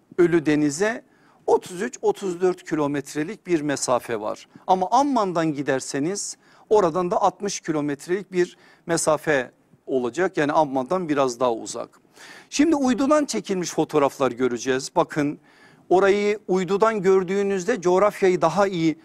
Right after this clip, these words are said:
anlamış oluyorsunuz. Çok yüksek olmayan dağların arasında kalan çukur bir bölge orası.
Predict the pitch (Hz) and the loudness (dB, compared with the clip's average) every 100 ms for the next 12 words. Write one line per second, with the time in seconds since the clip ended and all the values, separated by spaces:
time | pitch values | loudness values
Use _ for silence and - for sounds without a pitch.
0 | - 139 143 139 135 131 131 120 120 113 | -2 0 2 2 0 -2 -2 -2 -4 -6
1 | 180 202 208 - - _ - _ - 254 | -4 -2 -4 -6 -18 _ -20 _ -2 0
2 | - 185 175 - 160 - - 226 214 170 | 0 -2 -2 0 -2 0 2 4 4 -2
3 | 147 135 123 120 175 208 180 147 131 127 | -2 -2 -4 2 4 4 2 -2 -2 -4
4 | - 196 175 139 143 123 120 - 185 208 | -2 0 0 -4 -6 -6 -6 0 2 4
5 | 233 254 _ _ - 214 - 381 302 254 | 2 -2 _ _ -16 -8 0 2 2 2
6 | 190 180 160 202 135 120 - - 107 | 4 4 0 0 0 -2 -4 -8 -10